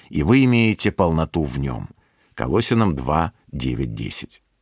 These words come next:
Поэтому положитесь на истину и не беспокойтесь ни о чем другом.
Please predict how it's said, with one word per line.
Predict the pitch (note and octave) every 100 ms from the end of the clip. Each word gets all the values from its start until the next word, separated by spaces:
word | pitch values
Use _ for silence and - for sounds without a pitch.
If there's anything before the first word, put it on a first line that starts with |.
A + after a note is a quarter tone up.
| _ _ _ - - _ _ _ _
Поэтому | A2 C#3+ D3+ C#3+ C#3 C3 -
положитесь | A#2+ A#2 F#2+ G2+ A2+ F#2+ -
на | D#2 -
истину | G2 A2+ - C#2+ C2 - _ _ -
и | C#3+
не | F3+
беспокойтесь | E3 D3+ D3 - D3+ C3+ B2 -
ни | B2
о | A2
чем | - F#2 D#2
другом. | C2+ A#1+ A1+